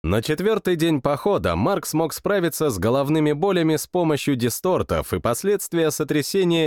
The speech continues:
исчезли. Это вызвало недоумение у лекаря, врачевавшего его во время бессознанки, и каждый раз, пересекаясь по тем или иным делам, тот задумчиво посматривал на Марка.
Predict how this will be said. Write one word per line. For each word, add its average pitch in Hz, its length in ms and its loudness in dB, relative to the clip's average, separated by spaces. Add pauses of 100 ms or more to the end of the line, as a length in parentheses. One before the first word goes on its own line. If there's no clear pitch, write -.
исчезли. 90 760 -2 (480)
Это 190 260 0
вызвало 175 380 0
недоумение 165 840 2
у 139 120 2
лекаря, 151 500 2
врачевавшего 147 760 0
его 143 280 2
во 143 140 0
время 147 300 2
бессознанки, 117 1000 -2 (260)
и 107 80 0
каждый 117 360 0
раз, 139 200 0
пересекаясь 120 760 0
по 104 160 -2
тем 135 240 0
или 110 180 2
иным 104 240 2
делам, 127 380 0 (260)
тот 202 160 0
задумчиво 160 640 0
посматривал 117 640 0
на 101 160 2
Марка. 73 560 -4